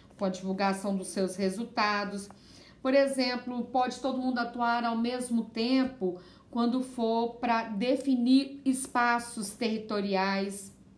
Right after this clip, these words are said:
que sejam, deve ser protegido, os seus componentes, especialmente, que deve ser protegido. Pode atuar todo mundo ao mesmo tempo, todos os entes da federação, quando for para a promoção da educação ambiental,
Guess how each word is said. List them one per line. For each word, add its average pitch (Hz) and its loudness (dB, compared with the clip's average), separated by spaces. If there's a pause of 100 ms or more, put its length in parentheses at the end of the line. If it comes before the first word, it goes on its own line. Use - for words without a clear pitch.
(140)
que 214 -8
sejam, 196 -2
deve 190 -2
ser 190 -6
protegido, 196 -4 (380)
os 196 -8
seus 196 -2
componentes, 208 -4
especialmente, 190 -2
que - -12
deve 185 -2
ser 180 -4
protegido. 196 -4 (560)
Pode 330 0
atuar 311 0
todo 339 4
mundo 302 2
ao 269 0
mesmo 254 0
tempo, 233 -4
todos 233 0
os 196 -2
entes 240 -4
da 196 -2
federação, 196 -2 (340)
quando 262 2
for 254 2 (280)
para 247 2
a - -4
promoção 254 2
da 214 -2
educação 233 -2
ambiental, 208 -2